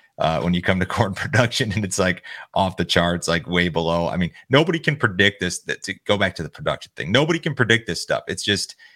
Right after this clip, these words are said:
it's, uh, it's, if you're an analyst, and I guess maybe I'm an analyst, I don't know what I am, but this is, this is frustrating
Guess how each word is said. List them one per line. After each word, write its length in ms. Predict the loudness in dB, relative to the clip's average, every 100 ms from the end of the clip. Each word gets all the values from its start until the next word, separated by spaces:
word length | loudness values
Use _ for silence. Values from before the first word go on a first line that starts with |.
| _
it's, 340 | -2 0 -2 -2
uh, 320 | 0 2 0 -2
it's, 340 | -4 -4 -4 -8
if 160 | -2 2
you're 140 | 4
an 80 | 4
analyst, 540 | 2 2 2 0 0
and 100 | 0
I 80 | 0
guess 260 | 2 0 0
maybe 260 | -2 0
I'm 140 | 0 0
an 60 |
analyst, 360 | 0 -2 -2 -2
I 40 | -2
don't 100 | -2
know 60 |
what 120 | -2 -2
I 100 | -2
am, 120 | -6 -10 -12 -2
but 220 | -2 0
this 180 | -2 -2
is, 260 | -4 -6 -2
this 220 | -2 0
is 100 | -2
frustrating 720 | 0 0 0 0 0 0 -4